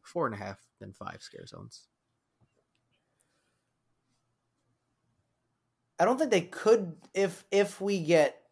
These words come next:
Speaker 2: a Lagoon show, though, I don't think you can put it in that location, though.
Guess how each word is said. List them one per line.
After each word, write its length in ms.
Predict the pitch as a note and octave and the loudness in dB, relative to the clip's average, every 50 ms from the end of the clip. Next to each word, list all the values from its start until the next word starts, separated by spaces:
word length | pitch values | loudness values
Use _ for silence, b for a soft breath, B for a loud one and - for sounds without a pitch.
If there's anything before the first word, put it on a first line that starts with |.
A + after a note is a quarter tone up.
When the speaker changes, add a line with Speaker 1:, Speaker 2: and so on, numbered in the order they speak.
| _ _ _ - | _ _ _ -4
Speaker 2:
a 320 | - D#3 D#3 D3+ D3 D3 D3 | 0 0 2 2 2 0 0
Lagoon 420 | C3+ C#3+ C#3 B2+ D3+ D#3 D#3+ D#3 | -2 -2 -2 -2 -2 -2 -2 -2
show, 220 | D3+ - D#3 C#3 | -4 -4 -2 0
though, 120 | C3+ C#3 C3+ | 2 4 4
I 80 | C3+ | 4
don't 160 | D3+ F3 G3 F#3 | 4 2 2 0
think 160 | A3 F#3 C#3+ | -4 -6 -6
you 80 | C#3+ | -8
can 300 | B2 - - E3+ A2+ - | -10 -6 -4 -4 -4 -4
put 180 | - - D3+ C3+ | -6 -6 -6 -6
it 80 | C3 C3 | -6 -6
in 80 | B2 | -8
that 280 | B2 B2 A#2+ - - _ _ _ _ _ _ _ _ _ _ _ _ _ _ _ _ - | -8 -8 -8 -10 -12 _ _ _ _ _ _ _ _ _ _ _ _ _ _ _ _ -6
location, 600 | C#3 C#3 C3+ - C#3+ B2 A#2+ A2+ - A#2+ B2 B2+ | -6 -6 -4 -4 -6 -6 -4 -6 -8 -10 -10 -8
though. 320 | C3+ B2+ A#2+ - C3 A#2 | -8 -8 -8 -8 -10 -16